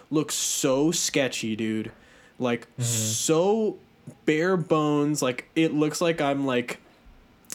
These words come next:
Speaker 1: going on a website that was built today, and I'm, like, connecting my MetaMask wallet to it, which can lead to it being drained or honeypotted or whatever you wanna call it. Like, you can be scammed through it. And so
Speaker 2: Mm-hmm.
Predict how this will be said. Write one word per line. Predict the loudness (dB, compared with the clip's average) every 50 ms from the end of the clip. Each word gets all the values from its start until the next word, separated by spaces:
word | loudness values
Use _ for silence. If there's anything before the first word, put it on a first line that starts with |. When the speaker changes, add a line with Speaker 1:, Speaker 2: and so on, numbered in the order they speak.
| -8 -4 0
Speaker 1:
going | 2 2 2 2 2
on | 2
a | 2
website | 2 2 0 0 -2 0
that | 0 -2
was | -2 -4 -6
built | -6 -4 -4 -4 -2 0
today, | 0 2 4 4 4 2 2 0 -2 -4 -10 -20 -20 -20 -20 -14 _ -4
and | -2 0
I'm, | 0 0 0 -2 -2
like, | -2 -2 -4 -4 -6 -10 -8
connecting | -4 -2 0 0 0 -2 -2 -2 0 0 0
my | 2 2 0
MetaMask | 0 0 0 0 0 0 2 2 2 2 0 -2 -4 -6
wallet | -6 -4 -2 -2 -2 -2 -4 -6 -10 -10
to | -10 -8 -8 -6
it, | -8 -8 -10 -12 _ _ _ _ _ _ _ -20 -20 -20 _ _ _ _ _ _ -6
which | -2 0 0 0 0 -2 0
can | 0 2 2 2 0 0
lead | 2 2 2 0 0
to | 2 0 0 0 0 0
it | 0 0 0
being | 0 0 2 2 0
drained | 0 2 2 2 2 2 0 0
or | 0
honeypotted | 0 0 -2 -2 0 0 0 0 0 0
or | 0 2
whatever | 2 2 2 2
you | 0 0
wanna | 0 0 -2
call | -2 -2 0 0 2 2 2
it. | 2 0 0
Like, | -2 -4 -4 -2 -2
you | -2 -2 -2
can | -2 -2 -2 0 -2 -2 -2
be | -2 0 0 0
scammed | -2 -4 -6 -2 0 0 0 0 0 -2 -4
through | -6 -6 -6 -4 -4 -4
it. | -4 -4 -6 -8 -10 _ _ _ -20 -20 -20 -20 _ _ _ -4
And | -4 -2 -2
so | 0 2 2 4 4 2 0
Speaker 2:
Mm-hmm. | 0 -2 -4 -6 -8 -8 -10